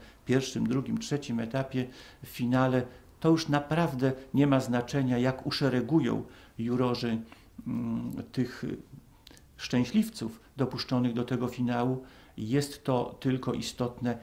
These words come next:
jaką kreację ci artyści nam stworzyli, a dzisiaj powiedziałem wieczór, y, to był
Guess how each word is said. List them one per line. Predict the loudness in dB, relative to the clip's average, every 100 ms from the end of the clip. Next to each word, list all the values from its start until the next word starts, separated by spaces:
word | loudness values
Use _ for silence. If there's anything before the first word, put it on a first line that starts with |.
| -8
jaką | -2 0 0 0 -2
kreację | 0 -2 0 2 0 -2 -4 -2 -2 -2 -8 -20 -10
ci | -2 0
artyści | 0 0 -4 -4 -2
nam | 2 2 0 -2
stworzyli, | -12 -4 -2 0 0 0
a | -2
dzisiaj | -2 -2 -2
powiedziałem | -2 0 0 2 2 0 -6 -6
wieczór, | 0 2 2 -2 -2 -12 -10
y, | -2 0 0 -2 -14 -2
to | 0
był | 2 0